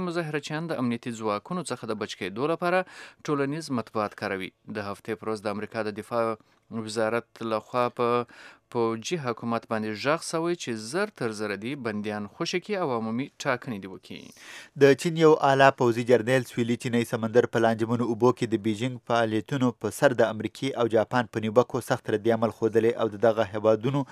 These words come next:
Speaker 2: بیانونه یې د اشتعاله ډک بللي دي. لیفټیننټ جنرال وینګ ګوانزونګ سنګاپور کې یو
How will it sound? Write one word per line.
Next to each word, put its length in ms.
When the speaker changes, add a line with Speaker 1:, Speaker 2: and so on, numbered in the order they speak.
Speaker 2:
بیانونه 540
یې 360
د 120
اشتعاله 480
ډک 100
بللي 300
دي. 60
لیفټیننټ 540
جنرال 360
وینګ 500
ګوانزونګ 680
سنګاپور 500
کې 180
یو 80